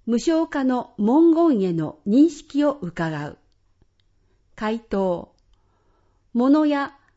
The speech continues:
サービスなどの提供に対し、無料化は料金がかからないが、見返りが必要な場合があるもの。無償化は料金も含め、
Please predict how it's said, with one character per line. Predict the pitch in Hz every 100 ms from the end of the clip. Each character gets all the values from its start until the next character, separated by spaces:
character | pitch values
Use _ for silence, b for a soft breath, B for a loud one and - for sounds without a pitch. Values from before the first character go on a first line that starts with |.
| _
サ | - 339
ー | 349
ビ | 269
ス | - 202
な | 226
ど | 226
の | 185 165
提 | - 277 302
供 | - 269 254
に | 240
対 | 254 220 196
し、 | - 151 147 _ _ _ _ _ _
無 | 220 233
料 | 269 262
化 | 262 226
は | 208 202 - b b b -
料 | 302 349
金 | 349 220 185
が | 170
か | 170 208
か | 277
ら | 294 269
な | 190
い | 160
が、 | 151 156 - _ _ _ -
見 | 214 214
返 | 277 294
り | 285 262
が | 262
必 | 254 - 302
要 | 302 294
な | 269 190
場 | 185 226
合 | 240
が | 220 220 233
あ |
る | 202
も | 156 147
の。 | 143 147 _ _ _ _ _ _ _ _ _ _ -
無 | 240
償 | 240 302 294
化 | 294 247
は | 233 240 b b b b -
料 | 269 320
金 | - 196 160 151
も | 147
含 | - - 214
め、 | 165 165